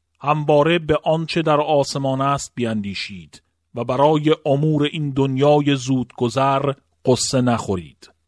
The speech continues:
اندیشیدن کلمه ای است که در اینجا به کار رفته است. به آن چیزهای آسمانی فکر کنید. در کتاب فیلیپیان پولس گفت: «به هر چه حقیقت و درست، نیکو و محبت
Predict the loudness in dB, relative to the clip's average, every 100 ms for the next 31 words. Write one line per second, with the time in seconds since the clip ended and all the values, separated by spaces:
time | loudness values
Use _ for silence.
0 | _ -6 -2 -2 -2 -4 -4 -2 0 2
1 | 0 -2 -4 -2 0 2 2 0 -2 0
2 | 0 -2 -2 0 0 0 0 0 -6 -2
3 | -2 -2 -6 -8 -8 -8 -8 -8 _ _
4 | _ -4 -2 -2 -2 -6 -2 -2 0 0
5 | 2 0 2 0 2 2 2 0 -2 -4
6 | -4 -2 -2 -2 -10 -18 _ _ -4 -2
7 | -2 -2 -2 0 0 0 -2 -4 -2 -2
8 | -2 -4 0 0 -2 -8 _ -2 2 0
9 | 2 4 6 2 -6 -8 -4 -4 -2 -2
10 | -2 -4 -2 -2 -4 -8 -6 -4 -4 -4
11 | -2 -4 -4 -6 -6 -4 2 4 4 2
12 | -2 -10 _ _ -8 -4 -4 -4 -6 -4
13 | -2 -2 -6 -4 -4 -2 -6 -8 -4 -6